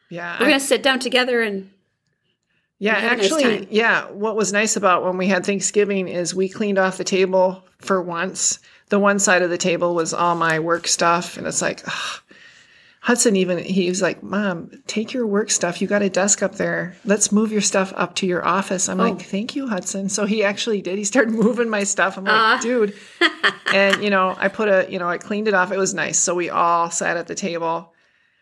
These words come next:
Speaker 1: We're not one of those families that have, that sit at the table for dinner. Our schedules are just
Speaker 2: Yeah.
Speaker 1: so different. Woody
Speaker 2: Yep.
Speaker 1: works late.
Speaker 2: Yes.
Speaker 1: Um,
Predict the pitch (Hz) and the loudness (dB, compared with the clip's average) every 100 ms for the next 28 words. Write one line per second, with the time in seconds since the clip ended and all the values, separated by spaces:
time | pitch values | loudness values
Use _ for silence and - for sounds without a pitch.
0 | _ 220 247 226 226 - 226 233 226 214 | _ 2 4 2 0 0 -2 0 2 0
1 | - 190 196 202 190 185 180 - 175 180 | 0 0 2 0 0 0 -2 -4 -2 -2
2 | 180 - 165 - 185 160 - 190 180 170 | -4 -4 -4 -2 -2 -2 -4 -8 -8 -8
3 | 170 160 160 165 160 185 175 - 175 190 | -8 -8 -6 -8 -2 0 2 0 0 0
4 | 190 180 175 180 196 185 156 185 185 190 | 0 -2 -2 0 0 0 -2 -4 -10 -2
5 | 180 180 175 170 - 180 185 180 - - | 0 2 0 -2 0 2 0 -2 -8 -8
6 | - 160 160 - - 170 175 170 165 | -2 -2 -2 -8 -4 2 2 2 -2